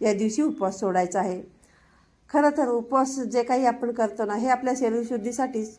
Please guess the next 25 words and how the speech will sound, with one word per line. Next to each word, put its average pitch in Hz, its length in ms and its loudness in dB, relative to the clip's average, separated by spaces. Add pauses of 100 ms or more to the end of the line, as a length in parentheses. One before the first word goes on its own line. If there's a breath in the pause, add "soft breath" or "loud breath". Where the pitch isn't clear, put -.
खूप 247 220 -4
महत्त्वाचा 196 500 0
असतो 185 420 -8 (460 loud breath)
आणि 254 300 4
शरीरशुद्धीबरोबरच 240 1120 2
आपलं 233 240 0
मनसुद्धा 226 520 0
तेवढं 226 300 0
स्वच्छ 208 300 -4
असणं 208 320 -2 (520 soft breath)
हे 277 80 0
चांग-, 202 720 2
चांगलं 196 320 4
असतं. 190 260 -2
आपल्या 277 420 2
मनामध्ये 240 440 2
चांगले 226 360 0
विचार 214 300 0
असणं 220 340 -4 (540 loud breath)
तितकेच 269 360 -2
गरजेचं 214 440 0
आहे. - 420 -2 (160)
त्या 277 140 4
दिवशी 254 300 0
आपल्याला 220 520 2